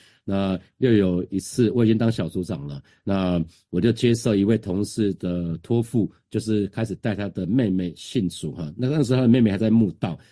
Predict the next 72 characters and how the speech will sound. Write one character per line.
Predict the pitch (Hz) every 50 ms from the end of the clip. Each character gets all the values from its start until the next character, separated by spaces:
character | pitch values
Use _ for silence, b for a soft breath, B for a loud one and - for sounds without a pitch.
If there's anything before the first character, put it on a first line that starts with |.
| b b b
那 | 117 113
有 | 107 101 98
一 | 104
次 | 104 - 117 113
他 | 113
的 | 110 107
弟 | - 156 139
弟 | - 101 95
也 | 87 82
住 | - - - 113 95 92
院 | 95 101 85 73
了， | 76 71 - _ _ -
那 | 113 110
我 | 101
们 | 95 87
就 | 113
去 | - 120 113
他 | 107 110 104 95
的 | 98 92
弟 | 92 - 123 113
弟 | - 92
那 | 95 101
个 | 101
地 | 90 98
方 | 85 98 92 -
探 | - 131 101 82 82
访。 | _ - - - - b b b b b b
那 | - 107 104 101 98 95 92 90 87 87 85 b b b b
当 | - 120
我 | 117 107
们 | 98
去 | 127 123
探 | 120 - 139 117
访 | 98 95 90
的 | 87
时 | 90 104
候， | 98 95 87 b b b
这 | - 139
个 | 117 123 110
托 | 117 - 147 151 143
付 | - 156 127 107
我 | 95 87
们 | 90 87
的 | 92
姐 | 90 - 95 87 80
姐 | - 98 87
她 | 98 117
还 | 107 95
在 | 95 104
日 | 101 117 110 90 -
本 | - 78 67
哈， | 64 85 80 73 - b b b b
那 | 107 101 98 95 92 90 87 82 87 b b b _ _
这 | - 123
个 | 113
弟 | 110 160 147
弟 | 117 110 98
妹 | 117 127
妹 | 110 104 98
就 | - 131 113
不 | - - 135 123
约 | 117 120 117
而 | 110 92
同 | 98 92 110
问 | 135 123 107
我 | 92 82
跟 | - 110
美 | 98 90 85
玲 | 87 95 90
师 | - - 107
母 | 101 90 82
说 | - - 95 92 90 87